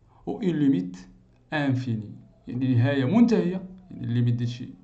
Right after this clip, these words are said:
سويت، آه، كتكون هي عدد، وكذلك تقدر تكون هي بلوس لانفيني او موان لانفيني، وتقدر تكون ما كايناش اون ليميت، نادمي با دو ليميت. اوكي، دونك هادشي كامل غادي نشوفوه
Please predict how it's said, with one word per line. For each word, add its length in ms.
سويت، 480
آه، 380
كتكون 340
هي 380
عدد، 480
وكذلك 400
تقدر 220
تكون 360
هي 460
بلوس 200
لانفيني 420
او 260
موان 220
لانفيني، 380
وتقدر 380
تكون 400
ما 100
كايناش 500
اون 100
ليميت، 420
نادمي 400
با 200
دو 100
ليميت. 380
اوكي، 380
دونك 340
هادشي 260
كامل 180
غادي 140
نشوفوه 480